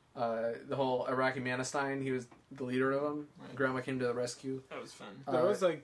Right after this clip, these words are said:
Speaker 3: the introduction of
Speaker 2: Episode,
Speaker 3: Cotton Swab.
Speaker 2: episodes that have, oh, that was, episodes that have Corey and Grandma together, like, uh, Something Old, Something New. I think that was sixty-one.
Speaker 1: Mm-hmm. That got, that, well, that was one of the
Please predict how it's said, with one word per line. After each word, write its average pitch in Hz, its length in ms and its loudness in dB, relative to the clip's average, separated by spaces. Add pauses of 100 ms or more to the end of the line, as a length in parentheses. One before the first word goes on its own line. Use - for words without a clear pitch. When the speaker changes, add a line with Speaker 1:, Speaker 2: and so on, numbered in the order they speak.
(120)
Speaker 3:
the 151 200 4
introduction 139 680 -2
of 131 80 -4
Speaker 2:
Episode, 151 380 4
Speaker 3:
Cotton 226 160 4
Swab. - 120 -2
Speaker 2:
episodes 220 520 4
that 180 140 0
have, 160 300 4
oh, 170 140 0
that 160 160 0
was, - 220 -2 (200)
episodes 202 520 4
that 175 140 0
have 151 460 2 (200)
Corey 185 480 0
and 156 220 -2
Grandma 147 360 -2
together, 139 500 -6 (320)
like, 143 160 -10 (200)
uh, 139 200 0 (680)
Something 147 300 -4
Old, 139 140 -2
Something 139 260 -4
New. 131 240 -6
I - 280 -18
think 147 120 -12
that 135 60 -6
was - 100 -10
sixty-one. - 460 -12 (400)
Speaker 1:
Mm-hmm. 123 380 -6
That 151 120 8
got, 143 280 4
that, 147 220 4
well, 151 160 2
that 151 140 8
was 135 100 2
one 135 120 0
of 120 80 -4
the 123 320 0